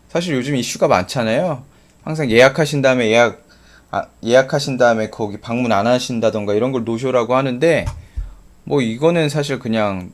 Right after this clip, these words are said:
자기가 할 말이 없는 거죠. 예, 그렇습니다. 그리고 차량도 십사, 십오 년도 나쁘지 않고요. 보통 제주도 렌터카 같은 경우는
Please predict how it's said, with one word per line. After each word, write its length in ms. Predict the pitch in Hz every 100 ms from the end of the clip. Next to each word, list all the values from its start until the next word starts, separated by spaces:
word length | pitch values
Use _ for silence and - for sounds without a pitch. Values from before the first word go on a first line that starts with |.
| _ _
자기가 300 | - 101 110
할 140 | 127 190
말이 180 | 226
없는 280 | 170 98 104
거죠. 340 | 95 85 139 143 - _ _ _ _ _ _ _ _ _ _ _ _ _ -
예, 120 | -
그렇습니다. 800 | - 98 - 107 95 78 76 135 - _ - _ _ _ _ _
그리고 760 | - 98 92 147 151 160 160 170 _ _ _ _
차량도 960 | - 160 147 131 120 117 113 110 147 170
십사, 260 | - -
십오 260 | 113 - 131
년도 360 | 123 98 87 - - _ -
나쁘지 340 | - - 120
않고요. 480 | 104 - - 107 139 - _ _ _ _
보통 280 | _ 143 185
제주도 440 | 160 135 170 208 190
렌터카 460 | 175 165 160 165
같은 320 | 135 131 143
경우는 600 | 131 127 127 160 180 123